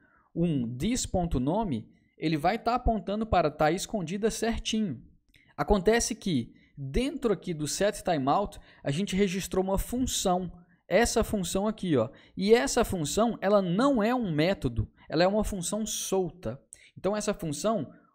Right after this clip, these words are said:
o usuário um não é dono dela.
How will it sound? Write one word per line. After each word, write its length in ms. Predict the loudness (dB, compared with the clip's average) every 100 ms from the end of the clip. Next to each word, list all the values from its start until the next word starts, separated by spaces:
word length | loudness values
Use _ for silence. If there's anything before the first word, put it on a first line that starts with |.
| _ -6
o 160 | 0 0
usuário 520 | 2 2 4 6 4
um 120 | 4
não 300 | 2 2 2
é 80 | 0
dono 400 | 2 2 2 0
dela. 480 | 2 2 2 -2